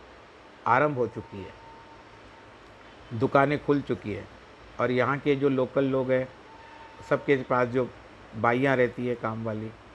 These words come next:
उनके घर में से वो लोग कमा के जाती है और पति देव उड़ा के जाएंगे। अगर आपने उनको कुछ लेने के लिए दिया है, अगर उसको किसी बच्चे के किताब के लिए पैसे चाहिए थे, आपने, उसने, उसने कहा कि मुझे कुछ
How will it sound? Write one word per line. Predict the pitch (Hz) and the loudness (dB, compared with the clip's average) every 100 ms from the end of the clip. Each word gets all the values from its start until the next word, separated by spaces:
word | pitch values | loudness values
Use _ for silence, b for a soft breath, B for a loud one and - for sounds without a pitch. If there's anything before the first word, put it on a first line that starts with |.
| - - - - | -20 -20 -20 -10
उनके | 123 120 131 | -8 0 2
घर | 113 120 | 2 0
में | 120 127 120 120 - - - | 2 0 -2 -4 -16 -20 -6
से | 131 | -2
वो | 123 | 2
लोग | 127 127 107 - | 4 2 0 -4
कमा | 110 127 | -2 0
के | 127 | 0
जाती | 123 123 113 123 | 2 2 0 0
है | 123 | 0
और | 117 - | 0 -2
पति | 117 120 | -4 -2
देव | 117 107 | -2 0
उड़ा | 110 | -2
के | 110 117 | -2 -4
जाएंगे। | 117 113 113 110 - - - - - - - - - - - - - - - - - - - - - | -4 -4 -8 -12 -16 -20 -20 -20 -20 -20 -20 -20 -20 -20 -20 -20 -20 -20 -20 -20 -20 -20 -20 -12 0
अगर | 127 175 | 4 4
आपने | - 131 - 170 | 6 4 2 -2
उनको | 165 160 170 | -4 -2 -2
कुछ | 170 - | -2 -6
लेने | 135 127 135 151 | -4 -4 -2 -4
के | 156 | -2
लिए | 147 143 127 | 0 2 0
दिया | 113 123 123 | 0 -4 -4
है, | 120 120 | -4 -4
अगर | 123 151 | 0 2
उसको | 143 151 | 2 -2
किसी | 147 143 139 | -4 -2 0
बच्चे | 127 120 143 | 0 0 0
के | 147 139 | 0 -2
किताब | - 131 131 135 - | -2 -4 -2 -2 -2
के | 151 | -2
लिए | 147 | -2
पैसे | 143 123 131 131 | -2 -4 -4 -4
चाहिए | 123 117 120 | -2 -2 -2
थे, | 113 123 | -4 -4
आपने, | 117 117 117 - - 131 147 | 0 0 0 -4 -12 -6 -4
उसने, | 139 - 139 | -4 -4 -8
उसने | 127 131 - 139 131 | -6 -8 -6 -6 -6
कहा | - 120 127 | -2 0 0
कि | 131 | -2
मुझे | 127 123 123 | -6 -4 -4
कुछ | 123 | -6